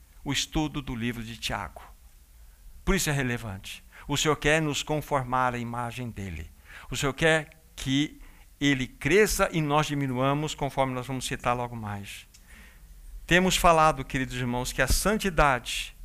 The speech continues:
no livro de Tiago, e havia mencionado, e vamos ver hoje, lendo o texto, o livro de Hebreus, a santidade, guarde bem isso, não é algo dado,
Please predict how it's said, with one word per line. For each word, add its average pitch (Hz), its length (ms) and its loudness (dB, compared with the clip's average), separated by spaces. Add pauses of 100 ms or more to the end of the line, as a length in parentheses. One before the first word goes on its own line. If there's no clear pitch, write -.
(220)
no 131 160 -2
livro 180 320 0
de 190 160 -2
Tiago, 135 460 2 (420)
e 131 80 2
havia 131 220 0
mencionado, 143 540 2
e 135 40 -4
vamos 143 300 0
ver 135 180 0
hoje, 135 340 0
lendo 131 300 -2
o 123 40 -10
texto, 147 380 -2
o 127 40 -6
livro 170 240 -2
de 180 80 0
Hebreus, 135 680 -2 (760)
a 110 100 -2
santidade, 175 960 2 (180)
guarde 170 460 -2
bem 170 340 -2
isso, 113 320 -6 (140)
não 165 680 2
é 143 180 0
algo 143 540 0 (220)
dado, 101 520 0